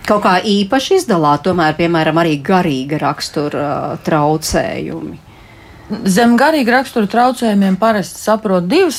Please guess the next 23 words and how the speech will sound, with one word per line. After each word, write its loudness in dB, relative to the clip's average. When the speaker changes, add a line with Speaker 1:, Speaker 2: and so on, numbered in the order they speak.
Speaker 2:
lietas, 0
vai 2
nu 4
intelektuālās 2
attīstības, -2
eh, 2
traucējumus, 0
vai, 2
eh, 2
uzvedības -2
un -2
psihiskos -2
traucējumus. 0
Viņi 4
var 2
būt -4
arī -4
kombinēti 2
un -2
dažkārt -2
ir -2
grūti 0
viņus 2